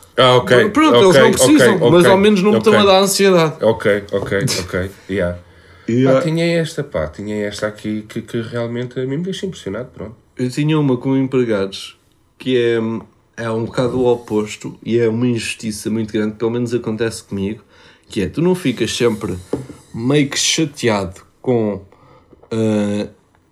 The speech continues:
Speaker 2: empregadas de, de limpeza de casas de banho de shoppings? Shoppings, eu nu-, nunca disse shoppings,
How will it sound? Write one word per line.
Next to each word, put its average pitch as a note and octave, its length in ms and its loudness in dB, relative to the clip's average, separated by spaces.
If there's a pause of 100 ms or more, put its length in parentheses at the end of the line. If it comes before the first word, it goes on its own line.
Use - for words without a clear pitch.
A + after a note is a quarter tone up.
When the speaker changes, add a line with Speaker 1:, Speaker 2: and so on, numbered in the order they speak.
(480)
Speaker 2:
empregadas C3 800 0
de, A2 720 2
de A2 80 -2
limpeza A2+ 460 0
de - 80 -12
casas G#2 340 -4
de E2+ 60 -16
banho G#2 420 -4
de - 80 -16
shoppings? F2+ 440 -6 (1600)
Shoppings, F#2 520 -10
eu A2+ 60 -4
nu-, A2+ 200 -4
nunca A2 320 -6
disse G2 240 -8
shoppings, - 440 -8